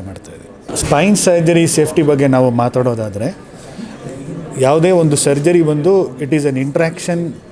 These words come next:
between the patient, the personnel and the institute. ಈ ಸೇಫ್ಟಿ ಅಂತ ನಾವು ಹೇಳಿದಾಗ ಪೇಷಂಟ್ ಫ್ಯಾಕ್ಟರ್ಸ್‌ನ ನಾವು ಬದಲಷ್ಟು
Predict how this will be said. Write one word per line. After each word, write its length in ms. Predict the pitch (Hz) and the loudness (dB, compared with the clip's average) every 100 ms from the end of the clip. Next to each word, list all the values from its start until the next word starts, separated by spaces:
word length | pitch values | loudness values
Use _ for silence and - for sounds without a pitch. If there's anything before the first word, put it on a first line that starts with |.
| 131 | -6
between 340 | 131 143 143 | -2 0 -2
the 120 | 139 - - - - - - | -4 -8 -16 -18 -18 -8 -2
patient, 340 | 135 - 214 - - - - - - - - - - - - | 0 0 -2 -4 -20 -20 -20 -16 -16 -18 -18 -18 -18 -14 -6
the 100 | 123 - | -6 -2
personnel 460 | 135 - 165 165 208 - - - - - - | -4 -2 0 0 -4 -12 -20 -18 -16 -16 -8
and 140 | 135 143 | -4 -2
the 40 | |
institute. 580 | 180 131 - 113 - 135 127 - - - - - - - - - - | 0 -2 -6 -10 -12 -16 -16 -16 -18 -20 -20 -20 -20 -20 -20 -16 -6
ಈ 120 | 135 | -2
ಸೇಫ್ಟಿ 500 | - 160 180 - 190 | 0 2 0 0 0
ಅಂತ 160 | 190 180 | 2 0
ನಾವು 220 | 165 147 | 0 0
ಹೇಳಿದಾಗ 360 | 147 156 151 | -2 -2 -2
ಪೇಷಂಟ್ 720 | 160 156 135 156 190 - 208 - | -2 -6 -2 0 0 -2 -2 -2
ಫ್ಯಾಕ್ಟರ್ಸ್‌ನ 540 | 170 160 170 160 180 | -4 -4 -4 -6 -6
ನಾವು 240 | 170 151 | -4 -4
ಬದಲಷ್ಟು 880 | 131 131 131 151 - - 135 120 117 | -2 -4 -2 -6 -8 -12 -8 -8 -10